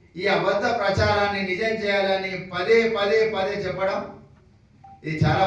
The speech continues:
బాధాకరం. ఎందుకంటే మెంటల్‌గా వాళ్ళు డిస్టర్బ్‌లో ఉన్నారు, ఆ సంగతి మా అందరికి అర్థమవుతాం.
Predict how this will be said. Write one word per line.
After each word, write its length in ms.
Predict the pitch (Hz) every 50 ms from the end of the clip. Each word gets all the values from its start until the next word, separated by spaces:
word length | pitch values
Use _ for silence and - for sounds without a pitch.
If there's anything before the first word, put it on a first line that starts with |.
| 185
బాధాకరం. 480 | 160 160 185 190 196 196 196 208 208 202 196
ఎందుకంటే 420 | 196 214 208 220 220 214 226 214 180 175
మెంటల్‌గా 500 | 180 202 208 208 262 254 247 240 240 240
వాళ్ళు 320 | 233 214 214 214 214 202 196 196 196 190 - - - - - - - _ _ _ _ _ _ _ _ _ _ _ _ _ _ _ _ - -
డిస్టర్బ్‌లో 480 | 160 190 - - 254 247 247 247 247
ఉన్నారు, 260 | 240 233 233 226 220
ఆ 140 | 214 190 202
సంగతి 320 | 208 208 214 214 226 233 214 214 220 196 196 185
మా 100 | 180 185
అందరికి 340 | 185 190 220 226 220 208 190
అర్థమవుతాం. 480 | 190 190 180 175 165 156 - 135 127